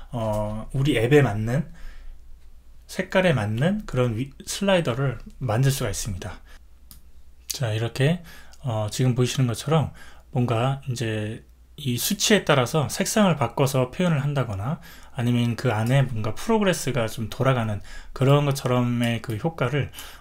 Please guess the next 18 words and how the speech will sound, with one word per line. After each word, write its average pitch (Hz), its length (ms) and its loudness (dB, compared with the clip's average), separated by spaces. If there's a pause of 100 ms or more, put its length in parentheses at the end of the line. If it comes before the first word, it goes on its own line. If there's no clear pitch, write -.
어, 117 140 -2
줄 - 180 0
수 160 160 2
있는, 113 400 2 (440)
어, 101 460 -4
그런 170 1120 4
것까지 127 680 0 (340)
커스텀을 190 520 4
하게, 165 220 2
하게 139 400 2
되면은 110 500 0 (180)
좀 165 220 2
더, 139 280 2 (340)
더 101 380 -4
줄 - 180 2
수가 - 240 2
있다라는 104 1300 2
것을, 127 400 2